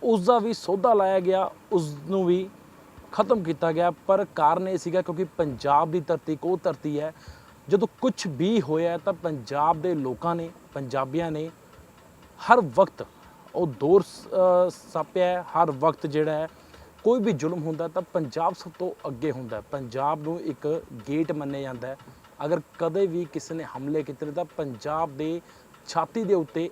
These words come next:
ਇਹ ਹਮਲੇ ਸਹੇ ਨੇ। ਪਰ ਫਿਰ ਵੀ ਪੰਜਾਬੀਆਂ ਨੂੰ ਕਿਤੇ ਨਾ ਕਿਤੇ ਅੱਜ ਦਾ ਅਗਰ ਦੇਖੀਏ ਤਾਂ ਅੱਜ ਪੰਜਾਬ ਨੂੰ ਦਰਕਨਾਰ ਕੀਤਾ ਜਾਂਦਾ ਹੈ। ਕਾਰਨ ਇਹ ਹੈ ਕਿ ਜਦੋਂ ਸੱਚ ਦੀ ਆਵਾਜ਼ 'ਤੇ ਖੜਦੇ ਹੈ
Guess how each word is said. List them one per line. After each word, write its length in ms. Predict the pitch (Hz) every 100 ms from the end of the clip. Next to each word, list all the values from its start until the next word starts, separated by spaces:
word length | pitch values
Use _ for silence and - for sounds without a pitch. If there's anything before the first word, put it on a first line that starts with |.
| -
ਇਹ 80 | 175 131
ਹਮਲੇ 240 | 165 202 196
ਸਹੇ 320 | 160 139 143
ਨੇ। 140 | 151 - - - -
ਪਰ 140 | 240
ਫਿਰ 460 | 175 - 208 247 226
ਵੀ 200 | 196 214
ਪੰਜਾਬੀਆਂ 800 | - 170 135 131 135 139 185 170
ਨੂੰ 140 | 170
ਕਿਤੇ 240 | 156 147
ਨਾ 100 | 165
ਕਿਤੇ 300 | 143 143 151 - -
ਅੱਜ 180 | 165 151
ਦਾ 200 | 180 180
ਅਗਰ 180 | 165 165 135 135 -
ਦੇਖੀਏ 460 | 143 135 - 143 160 - - -
ਤਾਂ 260 | 160 - 165
ਅੱਜ 220 | 160 147
ਪੰਜਾਬ 600 | 196 - 143 113 147 170
ਨੂੰ 200 | 165 185 - 135
ਦਰਕਨਾਰ 440 | 143 156 160 170
ਕੀਤਾ 260 | 175 151 175
ਜਾਂਦਾ 260 | 170 160
ਹੈ। 60 | 165 -
ਕਾਰਨ 320 | 160 170 175
ਇਹ 120 | 175
ਹੈ 80 | 175
ਕਿ 140 | 175
ਜਦੋਂ 420 | 143 147 156 180 175 - - -
ਸੱਚ 400 | - - 185 -
ਦੀ 140 | 226
ਆਵਾਜ਼ 320 | 214 170 180 -
'ਤੇ 140 | 175
ਖੜਦੇ 320 | - 165 170
ਹੈ 160 | 175